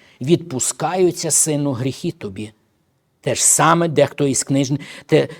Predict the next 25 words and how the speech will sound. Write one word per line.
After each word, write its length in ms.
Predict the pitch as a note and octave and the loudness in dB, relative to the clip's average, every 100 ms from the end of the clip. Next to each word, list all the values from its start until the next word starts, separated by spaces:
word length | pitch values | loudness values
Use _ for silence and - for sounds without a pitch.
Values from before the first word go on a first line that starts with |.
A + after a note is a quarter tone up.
| _ - | _ 4
там 240 | C#3+ D#3 | 6 6
же 100 | C3+ | 0
сиділи 420 | - C#3 D3+ C#3+ | -2 0 2 4
дехто 400 | C3+ C#3 - C#3 | 4 2 2 2
із 180 | B2+ - | 2 0
книжників 680 | C#3+ D3 D#3 E3+ E3 F3 F3 | 0 0 0 -2 -2 -2 -2
і 40 | |
думали: 480 | C#3+ A#3 D#3+ B2+ A2 _ _ | 0 0 0 -2 -6 _ _
"Чого 380 | - D3 A#2+ C#4+ | 2 4 8 8
він 160 | C#4 F#3 | 8 6
таке 300 | D3+ G3 G3 | 2 0 -4
говорить? 520 | C3+ A#2+ A#2 A2 _ _ _ - | -4 -4 -4 -8 _ _ _ -10
Зневажає 800 | - C#3 B2+ A#2 - F3 F#3+ D3 | -4 0 2 2 4 4 2 0
він 200 | C#3 C3+ | -2 -2
Бога. 360 | A#2 A2+ G2+ - _ - | -2 -4 -6 -14 _ -16
Хто 400 | - - E3 F3 | -10 2 4 4
може 320 | C#3 B2 B2+ | 2 -2 -6
прощати 680 | B2+ A#2+ - C3 A#2+ - A2+ | -8 -10 -8 -6 -6 -6 -8
гріхи, 420 | A2+ A2+ - G#2+ | -8 -10 -10 -12
окрім 300 | - A2+ G#2+ | -10 -10 -10
Бога?" 360 | G#2+ G2 G#2 - _ _ _ - | -12 -12 -14 -18 _ _ _ -4
Ми 100 | C3+ | 2
бачимо 460 | E3+ D#3+ - D3 | 2 2 2 2
віру 320 | B2+ D3+ C3 A#2 | 4 4 4 0
людей 520 | A#2 C#3+ D#3+ E3+ | 0 4 4 2